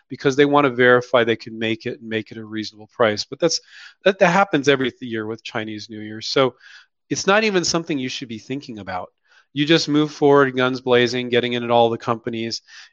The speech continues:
and, you know, and show that you're knowledgeable. So when New Year's is, and say, "Oh, I realize," if, if one of the things they're doing, they don't always do this, but if one of the things they're doing is getting some quotes in China, say, "I realize the Chinese New Year might take you a little longer.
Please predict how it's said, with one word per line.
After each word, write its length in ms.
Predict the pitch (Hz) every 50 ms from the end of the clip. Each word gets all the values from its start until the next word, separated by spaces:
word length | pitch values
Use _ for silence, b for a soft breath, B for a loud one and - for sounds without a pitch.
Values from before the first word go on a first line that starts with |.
| B -
and, 440 | 127 123 123 120 120 120 117 120 - - _ _
you 140 | 143 139 127
know, 340 | 123 120 117 113 131 - - _ -
and 300 | 143 135 127 123 - - _ _ -
show 300 | - - - 180 196 220
that 140 | 240 247 240
you're 100 | 220 214
knowledgeable. 800 | 202 165 131 131 170 247 233 170 127 123 104 110 104 104 107 - b b b b b
So 160 | - 175 185
when 300 | - 151 143 143 135 131
New 100 | 139 143
Year's 320 | 165 147 131 120 110 107
is, 220 | 123 117 117 110 117
and 80 | 127
say, 160 | - - 143 165
"Oh, 120 | 147 147
I 100 | 147 143
realize," 640 | 143 143 151 151 147 143 139 135 131 131 120 - - b b b b b b b
if, 220 | 185 180 175 - -
if 200 | 196 160 - -
one 120 | 190 202 190
of 60 | 175
the 80 | 160
things 260 | 156 180 170 160 143 135
they're 120 | 131 117
doing, 260 | 127 190 202 170 131
they 100 | 123 123
don't 140 | 123 135 131
always 280 | 120 113 107 104 104 -
do 180 | 185 214 202
this, 240 | 135 117 117 - -
but 160 | - 123 -
if 80 | - - _ -
one 160 | 147 165 180
of 60 | 170
the 60 | 151 139
things 160 | 160 143 123
they're 80 | 127 113
doing 220 | 120 170 175 143
is 100 | 120 107
getting 240 | - 131 127 123 117
some 160 | - 123 117
quotes 320 | _ - 135 135 - -
in 80 | 117 107
China, 420 | - - 156 156 151 135 120 117 - B B B B B B B
say, 180 | B - 190 185
"I 120 | 170 165
realize 360 | 156 160 165 165 160 156 147
the 140 | 147 147 143
Chinese 400 | - 160 147 143 143 135 127 131
New 80 | 135 135
Year 180 | 131 131 131
might 180 | 127 127 127 127
take 200 | - 139 131 -
you 80 | 131
a 20 | 123
little 160 | 120 123 120
longer. 500 | 120 117 120 120 117 120 120 120 117